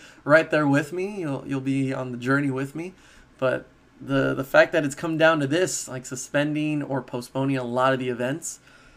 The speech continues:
it, it's tough, man. It's tough to judge. It's, it's not my place. It's not my critique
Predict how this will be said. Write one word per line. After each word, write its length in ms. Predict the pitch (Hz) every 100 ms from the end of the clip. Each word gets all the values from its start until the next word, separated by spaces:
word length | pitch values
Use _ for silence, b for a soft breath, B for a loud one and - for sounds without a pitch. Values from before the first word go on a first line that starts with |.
| b b b b
it, 280 | - 143 139 -
it's 240 | 117 135 -
tough, 400 | 135 175 214 147
man. 240 | 135 131
It's 100 | -
tough 280 | - 170 -
to 80 | 139
judge. 320 | 139 175 143
It's, 180 | 139 151
it's 260 | 151 131
not 240 | 147 151 151
my 140 | 147
place. 480 | 139 214 214 - - - - -
It's 220 | - -
not 240 | 143 -
my 440 | 139 139 135 131 127
critique 540 | 120 - 226 233